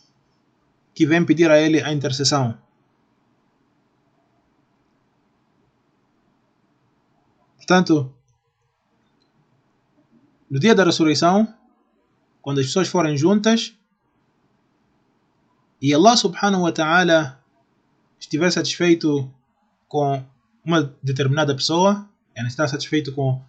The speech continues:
as suas ações, yani, os seus dizeres e as suas ações, sendo assim, Allah subhanahu wa ta'ala,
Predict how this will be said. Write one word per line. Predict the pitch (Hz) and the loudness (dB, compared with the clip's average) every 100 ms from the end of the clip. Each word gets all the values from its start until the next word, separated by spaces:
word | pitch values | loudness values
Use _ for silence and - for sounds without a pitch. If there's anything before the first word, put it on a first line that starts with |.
| _ _ | _ _
as | 127 | -8
suas | 131 147 | -4 -2
ações, | 131 127 156 160 - - _ _ _ _ _ _ - | 0 -2 -2 -4 -6 -12 _ _ _ _ _ _ -14
yani, | 110 117 | -10 -8
os | - | -4
seus | 147 135 | -2 -2
dizeres | 123 143 143 131 | 0 0 0 0
e | |
as | 127 | 0
suas | 143 135 | 0 -2
ações, | 131 147 165 165 - _ _ _ _ _ _ _ _ _ _ - | -2 -2 -4 -6 -12 _ _ _ _ _ _ _ _ _ _ -4
sendo | 202 208 | 2 4
assim, | 185 214 240 - _ _ | 4 4 2 -2 _ _
Allah | 139 170 - | -2 0 0
subhanahu | 147 165 170 156 | -2 -4 -4 -4
wa | |
ta'ala, | 135 143 180 214 226 | -2 2 2 2 0